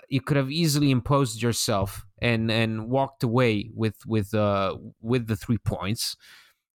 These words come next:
Instead, you had to settle for, for one point, even though you were far, by far the better side. Um, and, and, and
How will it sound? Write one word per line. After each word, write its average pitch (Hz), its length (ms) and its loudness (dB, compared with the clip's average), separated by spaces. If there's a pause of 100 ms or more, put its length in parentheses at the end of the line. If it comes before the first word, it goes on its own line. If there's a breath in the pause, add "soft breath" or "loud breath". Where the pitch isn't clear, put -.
Instead, 196 480 4
you 151 100 2
had 151 240 0
to 135 80 -8
settle 170 440 2
for, 139 420 2
for 139 260 0
one 170 280 2
point, 196 300 2
even 143 240 2
though 151 160 4
you 139 180 4
were 170 280 4
far, 180 440 2 (360)
by 131 220 2
far 185 400 2
the 135 120 0
better 123 360 2
side. 113 460 2 (640)
Um, 120 520 0 (600)
and, 131 280 -2
and, 131 400 0
and 123 380 0